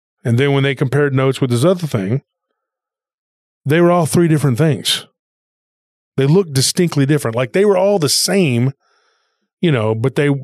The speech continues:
they looked different. Like, each one of them had their own distinct look. So when you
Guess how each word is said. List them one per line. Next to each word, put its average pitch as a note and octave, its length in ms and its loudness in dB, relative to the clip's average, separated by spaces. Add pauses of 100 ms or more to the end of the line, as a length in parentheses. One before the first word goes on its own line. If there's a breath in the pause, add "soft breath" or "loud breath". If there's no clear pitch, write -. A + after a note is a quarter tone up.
they C#3 180 -2
looked D3+ 340 2 (140)
different. B2+ 440 -2
Like, A2+ 120 -2
each C#3+ 200 0
one D#3 120 2
of C#3 60 2
them B2+ 80 2
had C3+ 120 0
their B2 140 0
own C3 200 0
distinct A#2+ 480 -2
look. A#2+ 440 -2 (1160)
So - 180 0
when E3+ 220 2
you E3+ 420 0